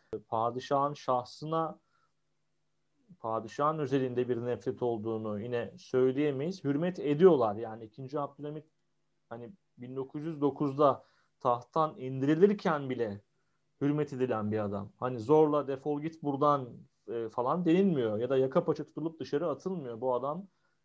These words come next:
e, Osmanlı Devleti'nin hala bir padişahı yani. Sonuçta hanedan-, hanedanın bir üyesi. Bunun için, e, o biraz gençlik ateşi ifadeleri bunlar. Aynısını Enver Paşa da söyler. Hani "Onu öldürmek istiyorum." şeklinde ifadeleri var.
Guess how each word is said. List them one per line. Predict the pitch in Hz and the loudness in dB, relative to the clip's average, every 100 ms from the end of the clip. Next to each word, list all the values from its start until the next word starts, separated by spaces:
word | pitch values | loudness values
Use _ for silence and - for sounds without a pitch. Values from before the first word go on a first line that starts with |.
| _ - | _ -14
e, | |
Osmanlı | 110 107 101 117 - 143 143 135 | -12 -10 -10 -10 -6 -2 -2 -2
Devleti'nin | 120 127 127 151 | -2 0 -2 -6
hala | 147 135 117 120 143 | -6 -2 0 -2 -4
bir | 160 | -6
padişahı | - 127 127 131 - 143 151 175 | 0 2 2 0 2 2 2 -2
yani. | 123 104 101 104 107 | -4 -6 -8 -10 -14
Sonuçta | - 123 120 - 131 127 113 107 | -14 -14 -14 -8 -2 -2 -2 -6
hanedan-, | 123 123 127 127 131 131 - | -4 -2 0 0 -2 -4 -8
hanedanın | 127 127 131 127 127 147 160 | -2 0 0 -2 -2 -2 -2
bir | 156 | -4
üyesi. | - 147 151 - 139 196 - _ _ _ _ | 0 0 0 -4 -6 -8 -12 _ _ _ _
Bunun | 156 160 | -10 -8
için, | 160 - 190 208 - | -8 -6 -8 -8 -12
e, | - | -6
o | 156 165 | -4 0
biraz | 180 190 160 | 2 2 0
gençlik | 160 170 - - | 0 0 -4 -8
ateşi | 139 - 131 127 | -6 -4 -4 -4
ifadeleri | 117 107 110 101 101 98 98 | -8 -2 -2 -2 -2 -2 -4
bunlar. | 120 180 208 | -4 -2 0
Aynısını | 160 165 165 - 175 | 0 0 -2 -4 -2
Enver | 160 156 160 165 160 | -2 -2 0 0 0
Paşa | 156 175 | -2 0
da | 143 | -2
söyler. | 107 104 101 123 165 - | -2 -6 -4 -4 -4 -8
Hani | 123 | -6
"Onu | 123 143 | -4 -2
öldürmek | 147 139 147 156 160 | -2 -2 -2 -4 -6
istiyorum." | - - 123 107 | -12 -4 -2 -2
şeklinde | 104 110 104 101 104 | -6 -8 -6 -6 -4
ifadeleri | 98 104 104 101 98 101 | -4 -4 -4 -4 -4 -2
var. | 120 175 | 0 0